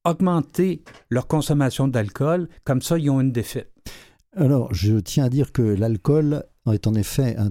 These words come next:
Speaker 2: très mauvais, très mauvais, ça ne re-, prend place absolument pas, ni Viagra, ni Cialis, ni quoi que ce soit, ni les nitrats,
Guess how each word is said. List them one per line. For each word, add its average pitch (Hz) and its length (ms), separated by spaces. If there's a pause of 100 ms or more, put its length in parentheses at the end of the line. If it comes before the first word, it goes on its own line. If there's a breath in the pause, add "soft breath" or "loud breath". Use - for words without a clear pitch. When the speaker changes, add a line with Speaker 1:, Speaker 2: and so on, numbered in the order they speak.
(100)
Speaker 2:
très 135 480
mauvais, 113 640
très - 240
mauvais, 117 340
ça - 140
ne 131 80
re-, 120 220
prend 139 180
place 143 220
absolument 120 340
pas, 117 160
ni 127 160
Viagra, 117 400
ni 110 180
Cialis, 113 520
ni 107 100
quoi 113 160
que - 60
ce 98 100
soit, 120 220
ni 107 100
les 98 100
nitrats, 90 440